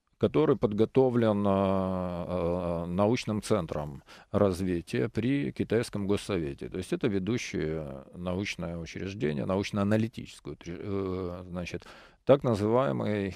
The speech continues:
э, доклад или план триста восемьдесят шесть. А, ничего подобного там нет. Ничего подобного там нет.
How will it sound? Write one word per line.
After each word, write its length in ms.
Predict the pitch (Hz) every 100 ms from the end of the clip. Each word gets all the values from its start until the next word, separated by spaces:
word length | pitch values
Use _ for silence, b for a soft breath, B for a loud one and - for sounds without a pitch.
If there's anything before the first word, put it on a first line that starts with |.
| -
э, 440 | 190 120 101 95
доклад 560 | 90 90 104 107 131 -
или 160 | 90 85
план 480 | - 98 107 120 123 b _
триста 340 | 104 113 -
восемьдесят 520 | 98 98 - - 78 -
шесть. 560 | - - - - _ b b b b b _ -
А, 800 | 98 95 95 90 85 85 85 -
ничего 420 | 101 139 - -
подобного 560 | - 120 139 131 113 101
там 260 | - 85 85
нет. 240 | 73 73 - _ _ _ _ _
Ничего 440 | - 117 120 95 92
подобного 540 | 92 98 87 80 80
там 220 | - 80 104
нет. 180 | 151